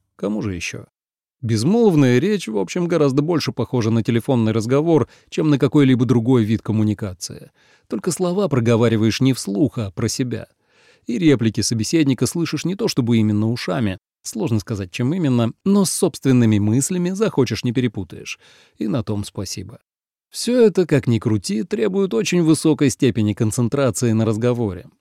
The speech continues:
поэтому я до сих пор терпеть не могу безмолвную речь, но пользуюсь ею по любому поводу, с упорством старательного троечника. И не только потому, что не люблю сдаваться.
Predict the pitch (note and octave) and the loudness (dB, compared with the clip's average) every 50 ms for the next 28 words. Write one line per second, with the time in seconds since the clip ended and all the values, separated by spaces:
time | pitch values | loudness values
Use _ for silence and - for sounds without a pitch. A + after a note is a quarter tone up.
0 | _ _ - G3+ G#3+ G#3 F#3+ E3 E3 D#3 D#3 C#3+ D3 D3 C3+ C3 - D#3+ - - | _ _ -8 -6 -4 -2 -2 0 2 4 4 4 4 4 2 2 0 -2 -4 -4
1 | - F3 D#3 C3 - - C3 - _ - C3 G#2+ - G#2+ G2+ G2+ G2+ G#2+ C3+ C#3 | -2 -2 -2 -2 -2 -4 -4 -4 _ -4 -4 -2 -2 -2 -2 -2 -2 -2 -4 -2
2 | A#2+ A#2+ G#2 G#2 A2 G#2 F#2+ E2+ F2+ G2+ G2 F#2+ F#2+ - - - - - - _ | -2 -2 -2 0 0 -2 -2 -4 -6 -6 -8 -8 -8 -12 -16 -18 -18 -18 -20 _
3 | _ _ _ _ _ _ _ _ _ - C3+ D#3+ A3 B3 - A3+ G3+ G3+ G3+ G3 | _ _ _ _ _ _ _ _ _ 0 0 2 0 0 2 4 4 4 4 2
4 | G3+ F#3+ D#3+ - - C3+ A#2+ A#2 B2 B2 B2 A2+ - D3+ D#3 D#3+ C3+ A2+ A2 G#2+ | -2 -2 -4 -4 -2 0 0 2 2 2 0 0 0 2 2 4 4 2 2 0
5 | A2 A2 G2+ - A#2 G2 F2+ G2 F2 - - - _ _ _ _ - - B3 F#3+ | 0 -2 -2 -4 -6 -8 -8 -10 -14 -16 -18 -20 _ _ _ _ -10 -8 -8 -4
6 | - - D3 D3+ C#3+ - - E3 D3+ C#3 - - C#3+ B2 A2 G2 A2+ A2+ A2+ A2 | 0 2 2 2 2 2 2 2 2 2 2 2 2 2 2 0 0 0 0 0
7 | A2 G#2+ - A#2 G#2 F#2 F#2+ - - G#2+ - - - - _ _ _ _ _ _ | -2 -2 -2 -2 -4 -4 -8 -12 -14 -14 -16 -16 -20 -20 _ _ _ _ _ _
8 | _ - F3+ F3+ G3 F#3 A#3 G#3+ E3 - D3+ C#3+ C3 C#3 C3 C#3+ C3 - - B2+ | _ -2 0 2 2 4 2 2 2 0 0 2 2 4 4 4 2 2 2 2
9 | A#2+ B2 B2 B2+ A#2 A#2 A2+ A2 G2 A2 A2+ G#2+ G2+ F#2+ - - - - - | 4 4 4 4 4 2 2 0 0 0 0 0 -2 -4 -8 -10 -14 -16 -16